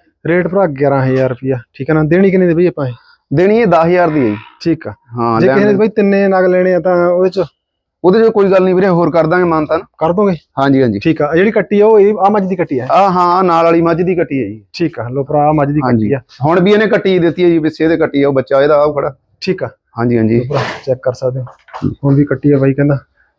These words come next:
Speaker 2: ਕਰਦੀ ਹੈ ਜੀ ਆਪਣੀ।
Speaker 1: ਠੀਕ ਆ, ਬਾਈ ਜੀ ਨਾਲ ਜ਼ਰੂਰ ਕੰਟੈਕਟ ਕਰੋ ਭਰਾ,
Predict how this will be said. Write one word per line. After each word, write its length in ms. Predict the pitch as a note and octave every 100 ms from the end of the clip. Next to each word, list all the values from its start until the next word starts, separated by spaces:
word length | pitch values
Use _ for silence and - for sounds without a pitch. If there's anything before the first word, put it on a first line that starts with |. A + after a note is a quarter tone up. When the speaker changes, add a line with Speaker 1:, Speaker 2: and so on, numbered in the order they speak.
| -
Speaker 2:
ਕਰਦੀ 340 | D#3 D3+ C#3
ਹੈ 40 | C#3
ਜੀ 120 | A#2+
ਆਪਣੀ। 260 | A#2 A2+ G#2 G#2
Speaker 1:
ਠੀਕ 220 | D3 C#3+
ਆ, 40 |
ਬਾਈ 240 | C3+ D3+ D#3
ਜੀ 100 | E3+
ਨਾਲ 100 | D#3
ਜ਼ਰੂਰ 180 | C3
ਕੰਟੈਕਟ 300 | B2+ D3+ D3
ਕਰੋ 140 | C3+ C#3+
ਭਰਾ, 180 | D#3